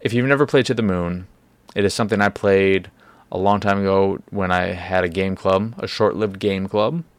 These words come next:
that is somewhat like Attack the Backlog, but more in the traditional game club sense. And I, I think it might have been the first game, the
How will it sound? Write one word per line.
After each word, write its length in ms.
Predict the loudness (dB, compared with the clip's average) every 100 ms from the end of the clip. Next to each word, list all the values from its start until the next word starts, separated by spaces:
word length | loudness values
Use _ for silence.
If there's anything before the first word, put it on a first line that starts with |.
| _
that 120 | -2 0
is 100 | 2
somewhat 320 | 0 2 2
like 200 | 0 0
Attack 260 | -2 -4
the 80 | -4
Backlog, 540 | -8 -8 -6 -8 -8 -10 _
but 180 | -6 -6 -8 _ _ _ _ _ _ _
more 320 | -2 0 0
in 100 | -2
the 100 | -6
traditional 440 | -8 -8 -8 -8 -8
game 240 | -6 -8
club 220 | -10 -12
sense. 420 | -10 -10 -10 -12 -16 _ -20 -20 -20 _ _ _ _
And 80 | 0
I, 320 | 2 2 0
I 120 | -4 -6
think 320 | -6 -6 -4
it 60 |
might 180 | 0 2
have 100 | 0
been 100 | -4
the 60 | -6
first 340 | -2 -2 -2
game, 240 | -6 -6 -4
the 280 | -6 -6